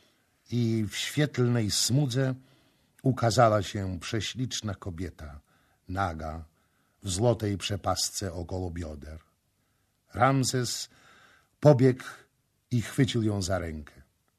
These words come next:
Nie uciekła. „Ty jesteś Kama?”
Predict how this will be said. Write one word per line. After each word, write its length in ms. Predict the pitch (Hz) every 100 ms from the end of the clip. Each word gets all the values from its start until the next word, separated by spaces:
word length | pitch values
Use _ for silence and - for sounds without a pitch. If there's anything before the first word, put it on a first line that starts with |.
| _ _ _
Nie 220 | - 180 170
uciekła. 640 | 156 - 73 - 62 - _ _ _ _ _ _ _ _ _
„Ty 160 | 131
jesteś 480 | 139 131 131 110 - -
Kama?” 480 | - 101 110 165 202